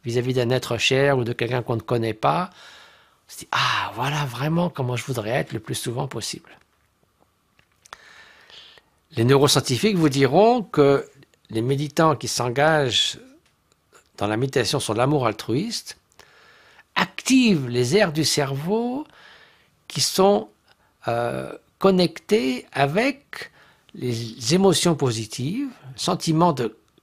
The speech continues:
gratification profonde, sentiment d'appartenance, autant d'aires du cerveau liées au sentiment de bien-être.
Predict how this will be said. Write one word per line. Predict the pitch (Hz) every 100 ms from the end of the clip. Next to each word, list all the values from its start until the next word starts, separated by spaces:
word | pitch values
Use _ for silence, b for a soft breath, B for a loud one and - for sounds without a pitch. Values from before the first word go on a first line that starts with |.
| -
gratification | - - - - 208 - 180 - 156 143 120 - 151
profonde, | 127 143 139 - 156 190 247 277 - B B B B
sentiment | - - 165 160 156
d'appartenance, | 151 156 202 - 160 147 185 254 262 - - -
autant | 220 311 - 262 262 262 262 B B -
d'aires | 202 185 185
du | 170
cerveau | - 143 135 151 220
liées | 220 156 151 208 277 - _
au | -
sentiment | 131 147 139 135 180
de | 151
bien-être. | 120 110 110 - - - -